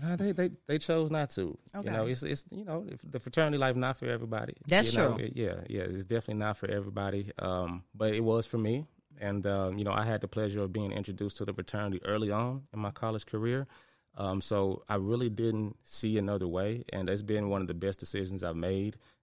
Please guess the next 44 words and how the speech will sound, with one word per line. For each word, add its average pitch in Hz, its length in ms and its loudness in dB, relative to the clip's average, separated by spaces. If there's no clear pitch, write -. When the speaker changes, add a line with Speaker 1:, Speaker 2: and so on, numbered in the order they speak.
Speaker 1:
Um, 82 280 -4
you 92 80 -2
know, 87 120 0
when 82 140 -2
you 90 80 -4
talk - 240 -6
about 87 320 -2
the 95 80 -8
network 95 720 0
and, 85 420 -2
you 98 80 -4
know, 87 140 0
the 82 100 -4
people 98 460 -4
that 92 240 0
you, 95 220 -16
you 95 40 -18
build 90 300 -16
these 92 220 -18
relationships 90 580 -4
and 92 80 -2
these 85 120 -2
bonds 90 340 -4
with 90 180 -4
over 80 180 -4
time. 92 460 -4
Speaker 2:
That's 160 280 -6
Speaker 1:
Uh, 80 240 2
Speaker 2:
true. 64 100 -6
Speaker 1:
yeah, 87 120 0
it's, - 180 -2
it's, - 280 -4
it's, 92 200 -6
it 98 100 -6
was 87 240 -4
one 90 160 -4
of 82 60 -4
the 80 40 -6
best 82 220 -4
decisions 80 400 -8
I've 80 80 -8
ever 78 160 -8
made. - 240 -12
Speaker 2:
Yeah, 165 300 -4